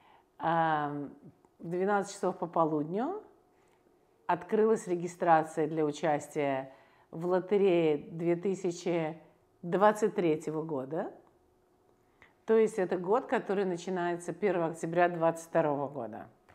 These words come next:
Так? И продолжаться регистрация будет до девятого ноября, то же самое двенадцать часов по полудню. Рекомендовано в первую очередь,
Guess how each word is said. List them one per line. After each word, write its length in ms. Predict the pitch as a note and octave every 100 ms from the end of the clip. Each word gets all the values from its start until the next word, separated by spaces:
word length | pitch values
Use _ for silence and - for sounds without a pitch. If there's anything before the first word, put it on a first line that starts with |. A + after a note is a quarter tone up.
| _ _ _
Так? 240 | F3+ A#3 - - _ _ - - - _ -
И 320 | G#3+ A3 F3+
продолжаться 960 | A#3 G#3 G#3+ G#3+ C#4 F#4 - C#4 A#3 G3+
регистрация 800 | G#3 G#3 - F#3+ F3 F3 E3+
будет 420 | F3 F#3+ B3 D#4+ D#4 -
до 540 | F#3 F3+ F#3+ B3 A#3 G3+
девятого 480 | F3 F3+ G3 F#3+ F#3+
ноября, 600 | F#3 F3 E3+ F#3+ C4 E4+ - - _ _ _
то 140 | G3+
же 100 | F#3+
самое 380 | F#3 G#3+ A3+ G3+
двенадцать 520 | F3 E3+ F3 F3 D#3+
часов 240 | - E3 D3
по 100 | D3+
полудню. 560 | - C3+ A#2+ A2 F#2+ - _ _ _ _ - _ _ _ _ _ _ _ _ _ -
Рекомендовано 800 | F3+ G#3 A3+ A3+ A#3+ A#3+ A#3 A3
в 60 |
первую 460 | - B3 A#3 G#3+ F#3
очередь, 500 | E3+ D#3+ E3 D3+ C3+